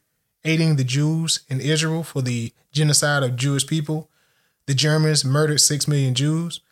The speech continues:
The American racist has taken part in the slaughter of over fifty million blacks. Therefore, we feel that this is a modern demand that, that we make.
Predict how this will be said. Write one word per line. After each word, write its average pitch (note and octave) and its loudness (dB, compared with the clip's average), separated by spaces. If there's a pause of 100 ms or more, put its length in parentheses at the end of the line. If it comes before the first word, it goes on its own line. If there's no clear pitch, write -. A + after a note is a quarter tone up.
(200)
The A#2+ -6
American C#3+ 2
racist C#3+ 0
has B2 -2
taken C3+ -2
part C3 -2
in A#2+ -2
the A#2 -4
slaughter B2+ -2 (320)
of C3+ -2
over A#2+ -2
fifty D3 -4
million C3+ 0
blacks. B2+ -4 (340)
Therefore, C#3+ 0
we C3 0
feel C3+ -2
that A#2+ -6
this C3+ 2
is B2 -4 (120)
a B2 -6
modern C#3+ 2
demand C3 0 (260)
that, B2 -4 (300)
that A#2+ -4
we C3 0
make. A#2 -2